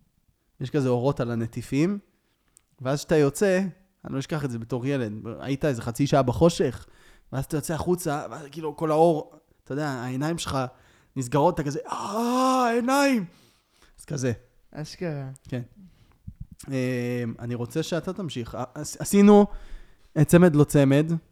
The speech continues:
Speaker 1: עשינו, לא, לא צריך, לא צריך.
Speaker 2: לא,
Speaker 1: אני
Speaker 2: אתה,
Speaker 1: לא
Speaker 2: בוא נחליף אוזניות
Speaker 1: לא, לא,
Speaker 2: פשוט.
Speaker 1: אני טוב עם אוזניות.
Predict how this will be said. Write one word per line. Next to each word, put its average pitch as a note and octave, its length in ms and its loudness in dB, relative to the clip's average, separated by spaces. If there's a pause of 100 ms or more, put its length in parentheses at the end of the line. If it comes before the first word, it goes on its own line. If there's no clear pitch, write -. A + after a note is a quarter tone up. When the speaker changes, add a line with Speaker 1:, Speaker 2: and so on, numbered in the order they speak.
(340)
Speaker 1:
עשינו, G3 300 -4
לא, A3+ 160 0
לא A3+ 60 0
צריך, D#3 380 -6
לא E3+ 60 -8
צריך. E3+ 180 -6
Speaker 2:
לא, A#3 40 4
Speaker 1:
אני A#3 60 6
Speaker 2:
אתה, F#3+ 140 2
Speaker 1:
לא E3 60 0
Speaker 2:
בוא E3+ 160 0
נחליף A#3+ 360 -4
אוזניות C4+ 240 -2
Speaker 1:
לא, F#3+ 100 6
לא, F#3+ 60 4
Speaker 2:
פשוט. E3+ 80 4
Speaker 1:
אני D#3 80 4
טוב F3+ 160 6
עם E3 100 6
אוזניות. A#2 340 0